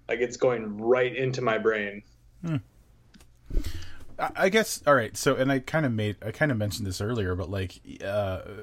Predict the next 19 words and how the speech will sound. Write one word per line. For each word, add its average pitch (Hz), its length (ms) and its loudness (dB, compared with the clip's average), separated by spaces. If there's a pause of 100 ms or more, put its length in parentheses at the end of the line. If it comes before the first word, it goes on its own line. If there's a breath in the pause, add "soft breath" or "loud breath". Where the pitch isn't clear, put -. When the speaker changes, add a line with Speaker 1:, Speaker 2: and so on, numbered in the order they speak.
(280)
Speaker 2:
what 113 260 0
I 107 140 2
think 113 260 -2
of 104 140 0
when 101 100 0
you're 95 100 -2
saying 98 280 -2
that 104 160 0
is, 95 180 -4
like, 82 300 -8 (680 soft breath)
the, 98 500 -2 (880)
uh, 90 460 0 (1300 soft breath)
existence 123 520 0
of 117 80 -2
chupacabras 123 960 0 (680 soft breath)
in 117 100 2
this 117 200 0
book. 107 480 -2 (840 soft breath)
Um, 95 560 -2